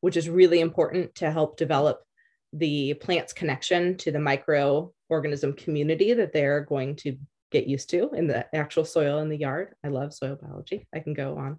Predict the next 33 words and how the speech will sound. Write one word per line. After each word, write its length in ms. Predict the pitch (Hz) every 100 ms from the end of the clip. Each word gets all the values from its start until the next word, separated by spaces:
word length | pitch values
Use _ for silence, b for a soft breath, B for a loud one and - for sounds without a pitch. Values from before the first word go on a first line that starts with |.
| _
for 140 | -
a 40 | 131
long 180 | 139 147
time 220 | 139 135
about 180 | 135 -
that. 180 | 175 - b b b b -
Um, 520 | 170 165 156 151 139 - _ _ _ _ _ -
but 200 | - 220
I, 220 | 180 170
I 20 | 190
love 480 | 185 185 190 190 190
with 380 | - 180 160
soil 260 | - 165 151
blocking 380 | 156 147 143 147
that 100 | 139
it 60 |
gives 160 | 143 131
me 80 | 131
the 100 | 120
flexibility 720 | 120 - - - - - - _ _ _ _ _ -
and 220 | 156 143
that 120 | 160
I 60 | 139
can 180 | 160 151
fine 380 | - 165 165
tune 300 | 160 185 165 151
to 100 | 147
the 100 | 143
needs 380 | 143 135 135
of, 200 | 131 127 _
of 160 | 143 131
the 80 | 127
plant 460 | - 110 - -